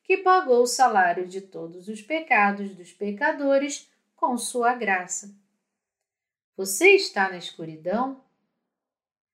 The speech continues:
Não importa que tipo de escuridão possa existir, se nós reconhecermos mesmo o menor pedaço de pecado diante de Deus, se confessarmos que pecamos diante dele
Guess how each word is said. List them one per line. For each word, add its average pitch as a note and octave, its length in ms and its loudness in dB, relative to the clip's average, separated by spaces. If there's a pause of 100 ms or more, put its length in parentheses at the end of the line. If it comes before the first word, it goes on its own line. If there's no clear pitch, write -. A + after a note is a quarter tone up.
(920)
Não F#3+ 240 0
importa F3 480 -4
que D#4 240 0
tipo C4+ 420 -2
de A3+ 160 -2
escuridão C4+ 840 0
possa G#3 360 -4
existir, F#3+ 840 -6 (420)
se - 260 -16
nós G3 320 2
reconhecermos B3+ 1080 0
mesmo E3 440 -8
o D#3 80 -16
menor F3 480 2
pedaço F3+ 560 -4
de G3 180 -10
pecado E3 640 -10
diante F#3+ 580 -8
de D#3+ 160 -20
Deus, F#3 520 0 (400)
se - 220 -18
confessarmos B3 1080 -2
que C#4 180 -8
pecamos E3+ 720 -8
diante F#3+ 480 -8
dele G3+ 520 4